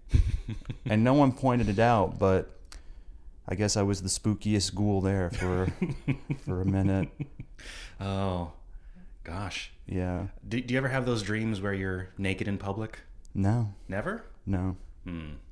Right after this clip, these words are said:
Speaker 1: That'll happen to me every now and again.
Speaker 2: Yeah.
Speaker 1: I still get that. Hmm. Uh, do you have any, any, like, recurring nightmares?
Speaker 2: Recurring nightmares.
Speaker 1: Or dreams or of, or of any kind of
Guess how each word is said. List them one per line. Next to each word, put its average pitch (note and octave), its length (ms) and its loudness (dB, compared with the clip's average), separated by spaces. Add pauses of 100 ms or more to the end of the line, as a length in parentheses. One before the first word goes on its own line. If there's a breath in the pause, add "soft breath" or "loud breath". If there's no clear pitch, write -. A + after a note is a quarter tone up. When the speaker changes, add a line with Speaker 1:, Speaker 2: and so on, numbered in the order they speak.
(220)
Speaker 1:
That'll F2+ 200 -8
happen E2 260 -8
to - 100 -12
me D#2+ 120 -8
every D2+ 180 -10
now D2+ 160 -12
and D2+ 100 -12
again. D2 220 -12
Speaker 2:
Yeah. F#2+ 220 4 (500 soft breath)
Speaker 1:
I - 60 -12
still - 180 -10
get D2 220 -10
that. D2+ 240 -10 (720 soft breath)
Hmm. C#2+ 220 -10 (260)
Uh, - 60 -6
do G2+ 100 -4
you A#2 60 0
have B2 80 -2
any, A2+ 260 -2
any, G#2 300 -4
like, F#2+ 160 -6
recurring F#2+ 400 -6
nightmares? G2+ 580 -8 (1600 loud breath)
Speaker 2:
Recurring B2+ 640 -2
nightmares. F2+ 840 0
Speaker 1:
Or F2+ 120 -6
dreams F2+ 480 -6
or E2+ 140 -6
of, F2 320 -10
or F2 200 -6
of E2+ 160 -8
any F2 180 -6
kind F2 240 -8
of - 280 -12